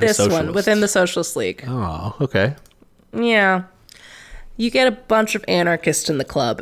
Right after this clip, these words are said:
Speaker 1: and they basically take over. <laughs>
Speaker 2: Well, so this is kinda William Morris's fault if he was dabbling,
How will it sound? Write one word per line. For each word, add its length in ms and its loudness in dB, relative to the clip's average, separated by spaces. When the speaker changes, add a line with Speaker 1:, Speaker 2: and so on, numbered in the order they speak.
Speaker 1:
and 180 -2
they 160 4
basically 540 0
take 260 0
over. 420 0
<laughs> 80 0
Speaker 2:
Well, 140 -2
so 120 -2
this 200 0
is 80 -2
kinda 400 2
William 300 6
Morris's 420 2
fault 340 0
if 80 0
he 120 0
was 200 0
dabbling, 680 0